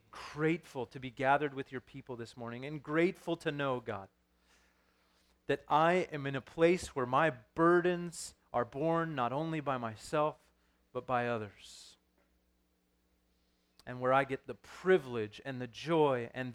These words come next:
the honor of laboring to bear the burdens of others. I pray, Father, that you would make us this kind of people,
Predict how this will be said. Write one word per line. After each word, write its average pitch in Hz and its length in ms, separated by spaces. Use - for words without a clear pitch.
the 135 240
honor 147 520
of 139 300
laboring 135 880
to 156 120
bear 139 680
the 120 80
burdens 120 680
of 117 200
others. - 760
I 165 80
pray, 190 260
Father, 165 300
that 147 220
you 202 60
would 185 120
make 165 440
us 139 260
this 202 360
kind 185 440
of - 180
people, 127 460